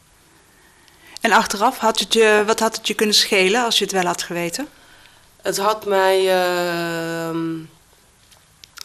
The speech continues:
Speaker 2: in elk geval ook heel veel frustratie gesche-,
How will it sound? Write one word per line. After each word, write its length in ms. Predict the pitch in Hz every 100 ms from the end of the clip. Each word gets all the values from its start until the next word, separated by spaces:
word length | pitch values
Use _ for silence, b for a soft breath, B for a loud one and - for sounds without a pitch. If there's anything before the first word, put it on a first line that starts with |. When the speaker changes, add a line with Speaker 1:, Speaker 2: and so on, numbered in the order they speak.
| B B B B
Speaker 2:
in 120 | 190
elk 120 | 214
geval 240 | 220 214 -
ook 180 | 196 180
heel 160 | 208
veel 140 | 202 185
frustratie 800 | - 175 - - 233 - - 143
gesche-, 420 | - - 147